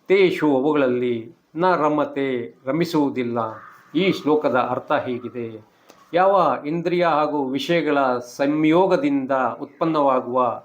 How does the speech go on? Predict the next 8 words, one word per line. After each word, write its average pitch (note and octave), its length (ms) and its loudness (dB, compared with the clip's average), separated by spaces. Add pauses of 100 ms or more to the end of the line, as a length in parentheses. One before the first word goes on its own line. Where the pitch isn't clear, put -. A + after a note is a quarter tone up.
ಸಮಸ್ತ F#3 460 -2
ಭೋಗಗಳಿವೆಯೋ B2+ 1040 0 (440)
ಅವು E3+ 440 2
ನಿಸ್ಸಂದೇಹವಾಗಿ C#3 1300 -2 (640)
ದುಃಖಕ್ಕೆ D3 680 -2
ಕಾರಣವಾಗಿಯೇ C3+ 960 0
ಇವೆ, A#2 520 -8 (600)
ಅನಿತ್ಯಗಳಾಗಿವೆ. C3+ 1120 0